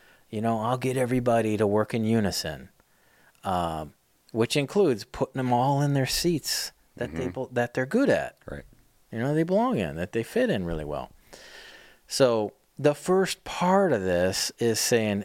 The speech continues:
Speaker 1: "This seat here needs, uh, owns these roles." Okay, crystal clarity around that seat. So let's say we're hiring business development. We say, "All right, you own this, you own this, you own this, you own that." If you don't write that down,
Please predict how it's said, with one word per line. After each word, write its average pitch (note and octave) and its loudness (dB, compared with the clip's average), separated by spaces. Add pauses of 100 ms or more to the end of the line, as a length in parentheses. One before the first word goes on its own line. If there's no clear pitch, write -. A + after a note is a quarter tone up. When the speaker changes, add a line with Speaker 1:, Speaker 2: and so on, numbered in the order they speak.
Speaker 1:
"This A#2+ 0
seat - -2
here E2+ 0 (1300)
needs, G2+ 0 (120)
uh, F#2 2
owns G2 -2
these F2+ -2
roles." - -6 (560)
Okay, F#2 -2
crystal D3+ -2
clarity D#2 -2 (100)
around F#2+ 2
that F2+ 0
seat. - -6
So A2 2
let's A2+ 4
say A2+ 0
we're G2+ 2
hiring G2 2 (440)
business F2 -6
development. A#2 0 (340)
We G2+ -8
say, F#2+ 0
"All F2 0
right, E2+ 0
you F#2 0
own F#2 0
this, E3 0
you F#2 0
own E2 -4
this, B2+ -2
you G2 -2
own F2+ -2
this, F2 -6
you F#2 -6
own E2+ -4
that." D#2+ -2
If - -8
you E3+ 4
don't G3 -2
write A#2+ -2
that A#2+ -6
down, D#2+ -6